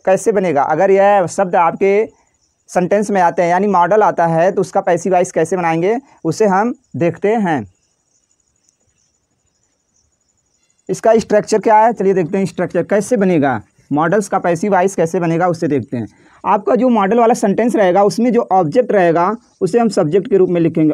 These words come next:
object as subject, प्लस क्या लिखना है, आपका जो मॉडल दिया रहेगा, मॉडल,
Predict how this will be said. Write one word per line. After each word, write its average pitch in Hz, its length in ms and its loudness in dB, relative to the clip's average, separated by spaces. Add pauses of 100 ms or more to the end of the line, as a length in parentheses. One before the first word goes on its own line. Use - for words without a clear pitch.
object 170 480 0
as 208 380 0 (520)
subject, 151 500 -2 (640)
प्लस 208 220 2
क्या 226 140 0
लिखना 214 320 0
है, 202 220 0 (400)
आपका 185 260 0
जो 202 120 0
मॉडल 190 320 0
दिया 170 200 4
रहेगा, 113 360 -2 (880)
मॉडल, 175 380 0